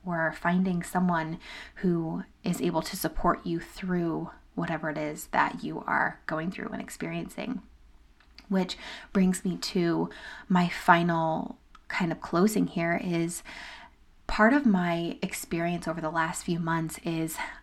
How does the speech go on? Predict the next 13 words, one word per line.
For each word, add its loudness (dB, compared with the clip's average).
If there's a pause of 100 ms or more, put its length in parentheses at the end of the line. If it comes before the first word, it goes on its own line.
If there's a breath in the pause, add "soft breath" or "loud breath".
I 10
haven't 4
been 6
feeling 2
super -2
aligned 0 (100)
with -6
the, -6 (440 loud breath)
um, -6
way 6
the 0
coaching -4
industry -6